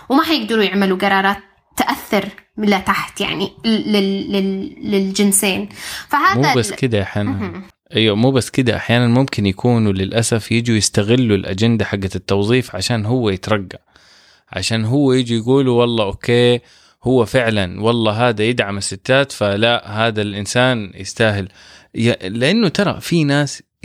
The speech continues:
Speaker 2: حيركبوا على أي أجندة موجودة، أي شيء موجود.
Speaker 1: أكيد.
Speaker 2: يعني فاهمة قصدي؟ أنا قصدي يعني في ناس ممكن ما يهتموا.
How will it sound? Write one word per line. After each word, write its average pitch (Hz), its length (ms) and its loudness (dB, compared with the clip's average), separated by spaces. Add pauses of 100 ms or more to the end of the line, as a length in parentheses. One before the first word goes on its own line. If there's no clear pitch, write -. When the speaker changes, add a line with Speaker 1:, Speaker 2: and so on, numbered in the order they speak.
(120)
Speaker 2:
حيركبوا 120 560 0
على 98 200 -4
أي 127 300 -2
أجندة 98 460 -4 (160)
موجودة، 127 640 0
أي 127 240 2
شيء 143 200 0
موجود. 127 480 4 (180)
Speaker 1:
أكيد. - 180 -12
Speaker 2:
يعني 117 160 2
فاهمة 185 300 2
قصدي؟ 135 380 0
أنا 139 160 0
قصدي 160 280 0
يعني 120 300 -2 (160)
في 185 280 0
ناس 202 340 -2
ممكن 185 300 0
ما 180 200 4
يهتموا. 147 480 0